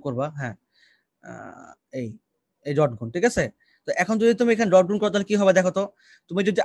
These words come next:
আই এর সাথে আই এর ডট গুণ করো, আমরা normally দেখছিলাম, তাই না, যে I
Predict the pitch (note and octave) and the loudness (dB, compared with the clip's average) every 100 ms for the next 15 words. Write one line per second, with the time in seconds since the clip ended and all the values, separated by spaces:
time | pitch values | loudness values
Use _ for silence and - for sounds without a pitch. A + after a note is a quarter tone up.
0 | F#3 G3+ G#3 - A#3+ - G3+ G#3 G3+ F#3 | 0 0 0 0 0 2 2 2 0 0
1 | G3 F3 D#3 - _ _ - F3+ G#3 G#3 | 0 0 -2 -8 _ _ -6 -2 0 2
2 | A3 F#3 F3+ G3+ C#3+ C3+ E3+ F#3+ D#3+ - | 2 0 0 0 0 0 -2 -2 -2 0
3 | E3+ F#3+ | 4 4